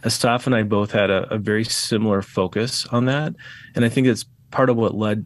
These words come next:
to us developing a relationship just outside of the client engagement. And, and eventually I knew, you know, hey,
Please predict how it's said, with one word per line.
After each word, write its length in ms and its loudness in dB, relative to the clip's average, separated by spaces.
to 160 2
us 240 -4
developing 520 0
a 40 2
relationship 680 0
just 300 -6
outside 380 2
of 60 -2
the 60 -6
client 380 -2
engagement. 640 0
And, 360 0
and 120 0
eventually 580 2
I 100 0
knew, 420 -4
you 120 -2
know, 120 0
hey, 280 -2